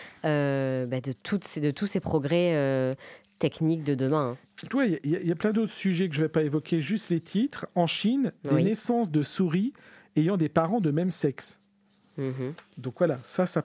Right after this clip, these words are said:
Speaker 2: se passe
Speaker 1: Oui.
Speaker 2: en Chine. Ça a été, euh, on en a parlé cette année, hein. Si vous êtes fidèle de cette émission, vous le savez. On, on, là, là, c'est, c'est, c'est pas d'un point de vue éthique, mais c'est, enfin, quoique, c'est, c'est aussi autre chose. Il y a un bébé qui naît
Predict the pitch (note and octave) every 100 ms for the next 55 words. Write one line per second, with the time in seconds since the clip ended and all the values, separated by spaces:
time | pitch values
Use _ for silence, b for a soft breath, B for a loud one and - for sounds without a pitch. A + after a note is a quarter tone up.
0 | - - - D#3 D3 D#3 - D#3 C3 -
1 | D3+ - F3 E3 C3+ B2+ B2+ C3 C3 F#3+
2 | A3 A3 B3 A#3+ F3 C3+ C#3+ D3 - G3+
3 | G3 E3 - D3 D3+ D3 - A3 F#3 F3
4 | - D#3+ C3 - B B B B - D#3+
5 | D#3+ E3 C#3 - A#2 D3+ F#3 - - G#3+
6 | B3+ - F#3 - F#3+ G#3 A3+ G#3+ G#3+ F#3+
7 | A3 G#3+ B3+ - F#3+ F#3 F#3 D3+ F#3 -
8 | F3 F3+ - - _ _ _ _ G#3+ G3
9 | G#3 F3+ - - D3+ G3+ - A3+ - F3+
10 | G#3 F3 D#3+ B B B - G3 G3+ A#3+
11 | B3+ - - E3+ E3+ G3+ D4+